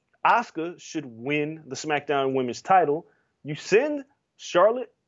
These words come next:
and Becky to the Royal Rumble, and you go Luger, Bret Hart, where they eliminate each other at the same time.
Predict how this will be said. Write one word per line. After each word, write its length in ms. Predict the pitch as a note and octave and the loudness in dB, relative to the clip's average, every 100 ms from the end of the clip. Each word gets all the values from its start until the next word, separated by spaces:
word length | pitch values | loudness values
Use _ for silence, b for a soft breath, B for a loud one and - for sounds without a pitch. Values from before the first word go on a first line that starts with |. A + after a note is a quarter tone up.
| - | -2
and 440 | D#3 D3 D3 D3 | 2 2 0 0
Becky 440 | F3+ G3 F3+ F3 - | 2 2 -2 -8 -8
to 120 | F3 | -6
the 80 | C3 | -4
Royal 360 | G#2+ B2 G3 F3+ | 0 4 4 4
Rumble, 480 | F3+ E3 G#2+ F2 _ _ _ _ _ _ | 4 2 -2 -10 _ _ _ _ _ _
and 140 | D3 | 0
you 80 | D3 | 2
go 220 | D#3+ D#3+ | 6 6
Luger, 360 | C3+ C3+ G#3+ G#3+ | 6 4 2 2
Bret 280 | D#3 F3 D#3+ | 2 2 4
Hart, 360 | D#3+ C#3 - - | 4 4 0 -6
where 180 | A#2+ B2+ | -2 4
they 100 | C3+ | 4
eliminate 400 | C3+ F3 F3+ F3+ | 4 4 4 4
each 120 | F#3 | 2
other 180 | F3+ E3+ | 0 -2
at 100 | D#3 | -4
the 80 | |
same 280 | - E3 D#3+ | -4 -4 -4
time. 420 | D3 D#3+ B2 G2 | 0 0 0 -6